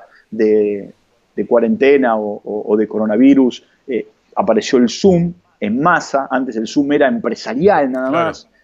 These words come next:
Speaker 1: para reuniones de directorio. Bueno, eh, eh, es como todo, ¿viste? La, la, la, la tecnología va creciendo y nosotros tenemos que ir adaptándonos a eso.
Speaker 2: Walter, eh, manda un superchat, eh, Alex Calcina,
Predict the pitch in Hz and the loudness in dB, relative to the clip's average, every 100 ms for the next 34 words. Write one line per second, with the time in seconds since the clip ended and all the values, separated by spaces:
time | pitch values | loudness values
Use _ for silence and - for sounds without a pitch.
0 | _ - 110 110 120 139 117 107 107 104 | _ -2 -2 0 -2 -2 -2 -2 -2 -2
1 | 196 160 139 139 147 131 110 - _ - | 2 4 4 0 2 0 -2 -8 _ -6
2 | 139 135 139 _ _ - _ - - 202 | -2 -2 -4 _ _ -20 _ -8 -4 -2
3 | - 165 135 160 131 117 127 - 107 98 | 0 0 4 4 4 2 0 -4 -6 -6
4 | - - 117 - 117 110 107 101 107 _ | -12 -8 -8 -2 0 0 0 -6 -10 _
5 | _ _ - 107 113 113 123 123 117 165 | _ _ -6 -2 -2 0 0 0 0 2
6 | 143 135 123 127 - 175 180 180 123 113 | 4 4 2 -2 0 0 2 0 0 -2
7 | 156 160 - 120 131 - 127 127 113 - | -2 -2 -2 -2 -4 -2 2 2 0 -2
8 | 120 113 139 135 - 98 90 - _ _ | -4 0 0 -2 -2 -6 -6 -14 _ _
9 | - 131 139 135 147 131 127 135 147 151 | -10 -8 -8 -6 -4 -2 -4 -6 -10 -12
10 | 139 147 117 - 156 147 - 139 127 123 | -12 -10 -10 -6 -6 -6 -12 -10 -8 -8
11 | 120 117 113 113 110 110 - 135 147 - | -10 -14 -14 -14 -14 -16 -6 -6 -6 -10
12 | - - 120 113 - 180 170 120 139 | -20 -12 -12 -10 -12 -12 -10 -12 -14